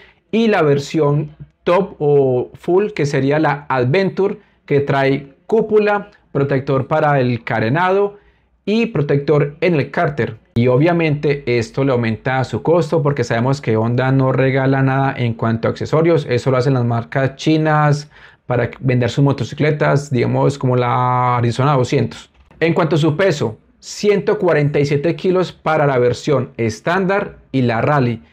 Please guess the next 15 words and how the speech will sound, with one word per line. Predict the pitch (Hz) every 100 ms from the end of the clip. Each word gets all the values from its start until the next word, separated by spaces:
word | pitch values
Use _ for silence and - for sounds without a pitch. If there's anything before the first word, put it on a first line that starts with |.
| _ _ _
y | 143 135
ciento | - 180 151 -
cuarenta | 131 131 123
y | 147
ocho | 156 156 196
kilos | - 175 165 -
para | - 156 170
la | 170
versión | 156 143 - - 135 143 147 _ _ _ 143
Adventure. | 151 147 139 170 160 147 160 - - _ -
En | 165 151
cuanto | 185 165 165
a |
su | 156 160
precio, | 175 196 185 220 220